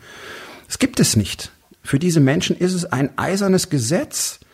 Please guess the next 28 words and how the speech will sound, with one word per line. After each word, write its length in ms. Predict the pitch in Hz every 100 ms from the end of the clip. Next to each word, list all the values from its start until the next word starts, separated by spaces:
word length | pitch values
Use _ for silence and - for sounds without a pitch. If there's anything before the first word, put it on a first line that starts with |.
| - - -
dass 200 | - 139
du 80 | 151
ja 160 | 131 131
immer 380 | 160 151 131 113
weiter 320 | 120 120 107
wachsen 400 | 151 - - 107
musst 220 | 127 -
und 120 | 131
dafür 280 | 120 - 135
brauchst 300 | 117 120 -
du 60 | -
immer 420 | 156 139 123 101
weiter 360 | 101 107 101
Begleitung 540 | 90 92 117 220 240 113
und 180 | 92 120
immer 200 | 117 107
weiter 300 | 101 95 90
Training 360 | - 202 190
und 120 | 101
immer 200 | - 110
weiter 220 | 101 104 95
Coaching. 380 | - 269 123
Und 80 | 101
ich 140 | 113 110
erwähne 260 | 110 131
es 100 | 113
immer 220 | 135 104
wieder, 300 | 95 151 269